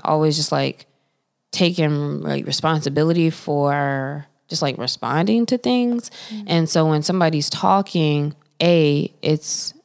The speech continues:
Speaker 1: I have, I ha-, I have a thing where it's like, I'm, this is how I'm showing you, like, I get it, or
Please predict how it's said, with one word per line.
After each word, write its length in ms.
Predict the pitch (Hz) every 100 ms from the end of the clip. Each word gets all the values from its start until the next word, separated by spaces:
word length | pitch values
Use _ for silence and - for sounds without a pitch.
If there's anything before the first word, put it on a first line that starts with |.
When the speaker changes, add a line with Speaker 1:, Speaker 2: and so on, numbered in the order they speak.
| _
Speaker 1:
I 60 | 165
have, 340 | 170 160 - - -
I 180 | 165 160
ha-, 180 | 160 -
I 120 | 160
have 160 | 170 170
a 60 |
thing 420 | 147 - 160 160
where 140 | 151 143
it's 180 | 143 147
like, 180 | 139
I'm, 360 | 143 143 143 147 - _ _ - - _ _ _ _ _ _
this 180 | 175 175
is 140 | 160
how 180 | - 160
I'm 120 | 147
showing 380 | - - 160 156
you, 60 |
like, 200 | 147 131 -
I 140 | 139
get 260 | 139 156 147
it, 160 | 131
or 80 | -